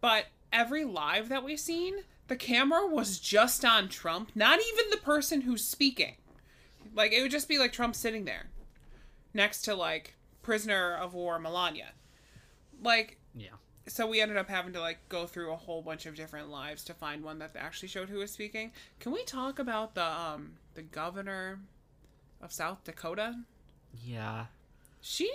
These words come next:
Speaker 1: needs to be impeached. Like, she spent more time talking about how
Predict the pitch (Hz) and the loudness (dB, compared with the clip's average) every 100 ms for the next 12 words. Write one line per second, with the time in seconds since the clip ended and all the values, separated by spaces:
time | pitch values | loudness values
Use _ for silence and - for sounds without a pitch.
0 | 523 - - 165 156 123 156 151 - - | -2 -2 -4 -8 -8 -10 -12 -12 -10 -12
1 | - - - - _ - 202 196 190 - | -14 -20 -20 -20 _ -16 -4 0 0 -2
2 | - - - - - - - - - - | -16 -20 -20 -20 -20 -20 -20 -20 -14 -6
3 | 294 285 311 220 226 233 226 226 196 196 | -6 -2 -4 0 -2 2 0 2 0 0
4 | 202 185 190 196 175 180 | -2 -6 -4 -2 -2 -4